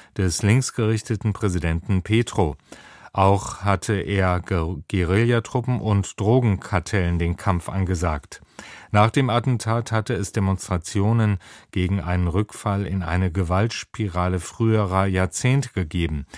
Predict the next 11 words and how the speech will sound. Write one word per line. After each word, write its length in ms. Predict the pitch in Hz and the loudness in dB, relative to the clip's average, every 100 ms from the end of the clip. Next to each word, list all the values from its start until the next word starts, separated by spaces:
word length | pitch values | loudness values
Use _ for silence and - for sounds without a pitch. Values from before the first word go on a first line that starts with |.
| - - - - | -20 -20 -20 -4
Damals 720 | 95 95 107 113 117 113 107 | 4 6 6 4 4 0 0
war 300 | 95 101 107 | 0 0 0
es 300 | 98 104 - | -2 -4 -4
in 180 | 104 98 | -2 -2
Kolumbien 600 | - 104 110 110 101 85 | 0 0 0 0 0 0
häufig 440 | 98 110 - 107 - | 0 0 0 -4 -4
zu 220 | - 92 | -6 -2
bewaffneten 760 | 90 87 104 - 101 101 104 | -2 0 -2 -2 -6 -4 -4
Angriffen 600 | 95 110 120 110 101 110 | -2 0 0 -2 -2 -4
von 260 | - 98 92 | 0 -2 0
Kartellen 600 | - 90 113 107 107 98 | -2 -2 0 0 2 0